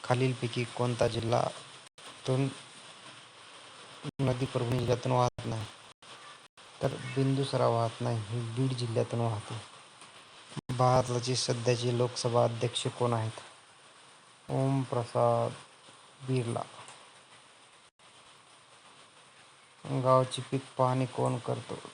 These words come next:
तर तलाठी. भारतीय संविधान लिहून पूर्ण करण्यासाठी किती कालावधी लागला? दोन वर्ष, अकरा महिने, सतरा दिवस.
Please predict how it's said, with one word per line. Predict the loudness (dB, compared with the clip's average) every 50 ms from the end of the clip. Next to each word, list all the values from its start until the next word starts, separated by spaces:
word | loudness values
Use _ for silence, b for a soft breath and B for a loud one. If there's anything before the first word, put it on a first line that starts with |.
| -10 -4 -4
तर | -4 -4 -4 -6 -4 -2
तलाठी. | 0 0 2 0 0 -2 -4 -8 -10 -12 -16 -20 -20 -20 -20 -20 -20 -20 -20 -20 -20 -20 -20 -20 -20 -20 -20 -20 -20 -20 -20 -20 -20 -20 -20 -20 -20 -20 -20 -20 -20 -20 -20 -14 -10
भारतीय | -8 -4 0 2 2 2 0 -2 -4 -4 -2 -2 -2
संविधान | -4 -4 -2 -2 -2 0 0 0 0 0
लिहून | 0 -2 -4 -4 -4 -4 -2 -2 -2 -2 -4 -6 -6
पूर्ण | -6 -4 -4 -4 -2 -2 -4
करण्यासाठी | -2 -2 -2 -2 0 -2 -2 -2 -4 -4 -4 -6
किती | -8 -10 -12 -18 _ -10 -10 -6 -6 -6 -2
कालावधी | 0 2 4 4 2 2 0 -2 -6 -6 -4
लागला? | -4 -2 -2 -4 -6 -8 -10 -12 -16 -20 -20 -20 -20 -20 -20 -20 -20 -20 -20 -20 -20 -20 -14 -10 -6
दोन | -4 -4 -2 0 2 2 2
वर्ष, | 2 2 0 0 -2 -2 -2
अकरा | -2 -4 -4 -4 -4 -4 -4 -2 0 2 2
महिने, | 2 2 0 0 0 -2 -2 -2
सतरा | -2 -2 -4 -2 0 2 2 2 2
दिवस. | 2 0 -2 -4 -4 -4 -6 -6 -6 -8